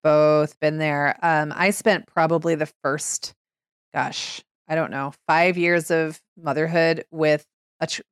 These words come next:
very often traveling spouse, and then kind of went back to it when Clara was a baby. We had a year where we actually, um,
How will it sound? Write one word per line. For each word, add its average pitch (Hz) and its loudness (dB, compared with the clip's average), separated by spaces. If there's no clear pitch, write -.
very 170 2
often 185 0
traveling 156 2
spouse, 156 0
and 185 0
then 190 4
kind 185 -2
of 175 -2
went 165 -2
back 165 2
to 302 2
it 170 4
when 165 2
Clara 208 4
was 185 2
a 165 -2
baby. 139 0
We 156 -2
had 170 4
a 156 2
year 151 2
where 147 2
we 156 0
actually, 156 0
um, 147 -8